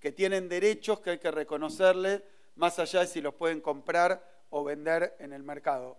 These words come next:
Por eso... Por eso nosotros venimos a apoyar desde hoy, desde La Pampa, con la provincia de Buenos Aires y con estos acuerdos, un Estado presente.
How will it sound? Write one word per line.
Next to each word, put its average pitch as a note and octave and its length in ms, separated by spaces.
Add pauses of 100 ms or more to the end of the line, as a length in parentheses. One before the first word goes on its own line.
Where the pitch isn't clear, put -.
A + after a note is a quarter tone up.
(100)
Por D#3 180
eso... G3 500 (640)
Por D3+ 180
eso F3+ 480 (420)
nosotros D#3+ 500
venimos D#3 380
a D#3 40
apoyar E3+ 560 (560)
desde E3+ 600 (360)
hoy, D#3+ 200
desde C#3+ 260
La D3 160
Pampa, D3+ 500
con F#3 220
la E3 100
provincia D#3 420
de D3+ 40
Buenos D#3 280
Aires C#3 300
y B2+ 60
con C3+ 180
estos D3+ 280
acuerdos, E3 500 (360)
un D3 100
Estado D#3+ 340
presente. A2+ 600